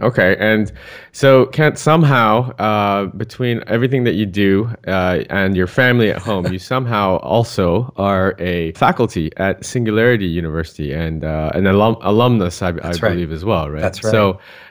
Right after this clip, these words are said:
Speaker 1: maybe you can talk, I mean, I, I think that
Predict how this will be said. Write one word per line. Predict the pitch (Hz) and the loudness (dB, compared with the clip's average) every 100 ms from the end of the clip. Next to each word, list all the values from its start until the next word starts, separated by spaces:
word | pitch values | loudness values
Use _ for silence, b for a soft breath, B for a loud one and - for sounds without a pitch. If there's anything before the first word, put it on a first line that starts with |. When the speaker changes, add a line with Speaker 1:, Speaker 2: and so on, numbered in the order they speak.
| _ | _
Speaker 1:
maybe | 95 135 208 202 156 | -2 2 2 2 2
you | 143 143 | 4 2
can | 143 120 | 0 0
talk, | 135 127 - | 2 2 2
I | |
mean, | 120 120 - | 2 2 2
I, | 110 - - | -2 -2 -4
I | 110 | -4
think | - 165 - - | 2 2 2 2
that | 117 107 - - | 2 2 -4 -16